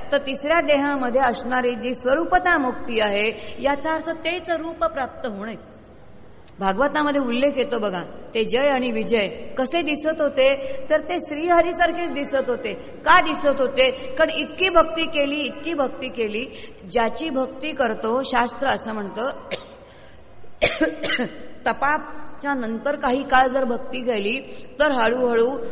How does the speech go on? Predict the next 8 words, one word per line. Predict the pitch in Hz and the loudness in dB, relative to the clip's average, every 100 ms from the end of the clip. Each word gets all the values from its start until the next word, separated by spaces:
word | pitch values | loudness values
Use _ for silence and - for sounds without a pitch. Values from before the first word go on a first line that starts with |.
| - | -6
जो | - 277 302 | -4 2 4
भक्त | 226 240 - 285 | 4 0 -2 4
आहे, | 262 214 233 302 - - - | 6 6 2 2 0 -6 0
त्याच्या | 226 214 262 269 | 0 2 0 0
बहिरंगाचं | 202 202 240 247 240 233 233 247 262 | 2 2 4 2 0 -2 0 -2 -4
रूप | 208 214 247 | -4 -4 -4
सुद्धा | 233 214 185 180 220 | -4 -4 -6 -4 -2
बदलतं | 214 190 190 180 185 190 | -2 -4 -4 -4 -6 -8